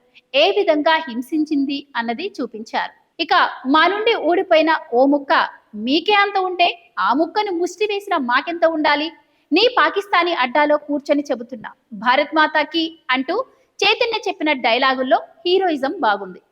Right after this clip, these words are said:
గ్లింప్స్ చివరిలో హీరోయిన్ సాయి పల్లవిని కూడా చూపించారు. "బుచ్చి తల్లి వచ్చేస్తున్నా కదే,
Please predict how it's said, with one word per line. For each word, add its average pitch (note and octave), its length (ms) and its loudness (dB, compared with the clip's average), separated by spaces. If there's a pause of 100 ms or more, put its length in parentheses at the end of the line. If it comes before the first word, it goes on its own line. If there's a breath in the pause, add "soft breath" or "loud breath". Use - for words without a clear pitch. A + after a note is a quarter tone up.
(380)
గ్లింప్స్ E4+ 540 -4
చివరిలో C#4+ 460 2 (160)
హీరోయిన్ F#4 360 -2
సాయి D4+ 400 0
పల్లవిని F4 400 -2
కూడా E4+ 320 2 (100)
చూపించారు. D4 500 -6 (340)
"బుచ్చి F4 220 -2
తల్లి F#4+ 400 2
వచ్చేస్తున్నా E4+ 640 -2
కదే, D#4+ 420 0